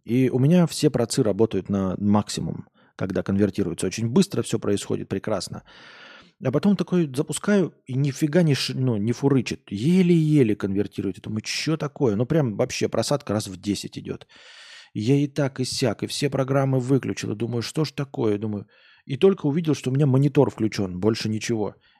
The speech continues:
Я выключаю монитор, и сразу всё обратно в ух и летает. То есть сам по себе включенный второй монитор жрёт. То есть я хочу сказать, что я когда его, этот, э, стримил там паровозики, понятно, что не особо, да, или стримил, например, э, Disco Elysium,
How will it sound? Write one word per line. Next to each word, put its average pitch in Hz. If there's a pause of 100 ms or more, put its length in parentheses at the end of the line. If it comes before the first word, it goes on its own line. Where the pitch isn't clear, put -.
Я 120
выключаю 131
монитор, 123
и 104
сразу 117
всё 107
обратно 98
в - (260)
ух -
и 113
летает. 101 (720)
То 123
есть 120
сам 139
по 120
себе 135
включенный 123
второй 110
монитор 104
жрёт. 98 (380)
То 123
есть 123
я 147
хочу 131
сказать, 127
что -
я 120
когда 123
его, 123
этот, 113
э, 107
стримил 113
там 101
паровозики, 127
понятно, 101
что -
не 107
особо, 101
да, 127 (400)
или 127
стримил, 127
например, 113
э, - (340)
Disco 120
Elysium, 131